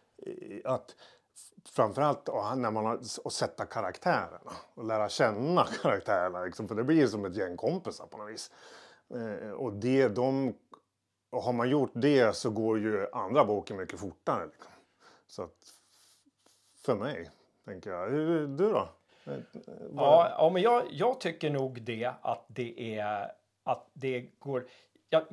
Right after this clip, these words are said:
Speaker 2: jag vet ju vad huvudkaraktärerna,
Speaker 1: Mm.
Speaker 2: hur deras ton är, liksom.
Speaker 1: Mm.
Speaker 2: Det, det, det är ju, eh, det är ju en klar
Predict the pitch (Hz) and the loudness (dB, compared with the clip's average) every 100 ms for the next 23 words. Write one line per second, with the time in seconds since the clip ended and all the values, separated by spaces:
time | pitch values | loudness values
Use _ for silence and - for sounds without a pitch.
0 | 160 165 156 202 - 147 127 - - _ | -4 -2 2 2 2 0 -2 -4 -18 _
1 | 143 143 160 131 143 123 - 151 120 113 | -2 0 -2 0 2 2 2 0 0 -4
2 | 143 135 123 117 - - - 240 147 101 | -4 0 0 0 -6 -12 -4 -4 -4 -10
3 | 82 - - - 143 151 165 160 - 165 | -10 -12 -12 -4 0 2 0 -4 -6 -4
4 | 165 156 190 135 - - 147 135 220 139 | -4 0 4 4 2 -10 -16 -8 -4 -2
5 | 120 113 113 123 - - - - - _ | -2 -4 -6 -8 -10 -8 -6 -8 -14 _
6 | _ _ 151 170 131 120 147 117 | _ _ -2 0 0 -4 0 0